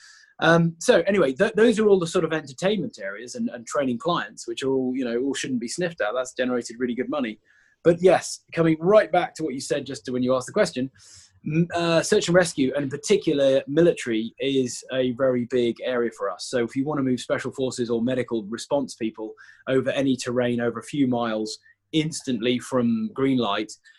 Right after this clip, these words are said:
um, to land pretty much on any, any square foot of the planet, um, immediately use their hands while the engines are stowed, but still idling, and then be able to self-extract again,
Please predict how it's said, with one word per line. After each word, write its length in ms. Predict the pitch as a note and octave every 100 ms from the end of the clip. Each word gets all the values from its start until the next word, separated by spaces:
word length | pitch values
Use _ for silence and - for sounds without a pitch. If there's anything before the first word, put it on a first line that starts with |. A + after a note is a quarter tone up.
| _ -
um, 380 | B2+ A#2+ A#2+ A2+ -
to 80 |
land 460 | B2+ C3 B2+ B2 A#2
pretty 260 | - D#3+ C#3
much 200 | B2 B2+
on 120 | B2+
any, 140 | B2
any 180 | B2+ C3
square 340 | A2+ - B2 A#2+
foot 220 | B2+ A#2
of 60 |
the 60 | A2
planet, 420 | - C3+ G#2+ G#2 - _ _ _ _
um, 460 | A#2+ B2 B2 A#2 A#2
immediately 460 | B2+ D3 D3+ C#3 B2+
use 280 | A#2+ B2 A#2+
their 160 | A#2+
hands 340 | A2+ B2+ A#2 A2
while 100 | A#2
the 140 | A#2+
engines 320 | B2+ A#2 G#2+
are 60 | A2
stowed, 500 | - C#3 B2 A#2+ A2+ - _
but 140 | - -
still 280 | - C3 B2+
idling, 460 | C#3+ A2+ G#2 G#2+ -
and 180 | A#2+ A#2+
then 160 | A#2+
be 80 | A#2+
able 160 | A#2 -
to 100 | A#2
self-extract 800 | C#3+ A#2+ - - - E3 D#3+
again, 360 | A2 A2 G#2+